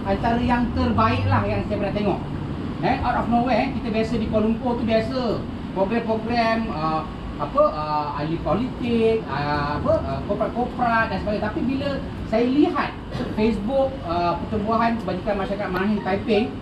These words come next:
saya terdetik, kan? Saya nak datang juga. Ah, dan hari tu, betapa saja nak test, ah, apa tu, <laughs> buat pelik sikit, naik motor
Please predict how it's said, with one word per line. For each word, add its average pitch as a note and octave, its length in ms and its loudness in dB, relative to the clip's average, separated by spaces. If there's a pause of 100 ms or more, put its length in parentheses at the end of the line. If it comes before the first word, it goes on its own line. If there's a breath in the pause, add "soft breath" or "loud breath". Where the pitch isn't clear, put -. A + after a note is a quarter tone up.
(320)
saya B3+ 160 2 (240)
terdetik, D4+ 480 2 (320)
kan? B3+ 160 -4 (400)
Saya C4 160 0
nak D4 60 -2 (100)
datang E4 240 2
juga. E3 160 -2 (640)
Ah, - 80 -2
dan A3+ 240 2
hari A3+ 240 2
tu, D4+ 320 4 (320)
betapa A#3 400 0
saja G#3+ 320 0
nak A#3 240 -4
test, A#3 240 -2 (160)
ah, D#3+ 80 0
apa A3 240 -2
tu, - 160 -4 (320)
<laughs> - 320 -8
buat A3+ 160 2
pelik B3+ 320 -2
sikit, G#3 400 2
naik A3 160 -4
motor B3+ 400 2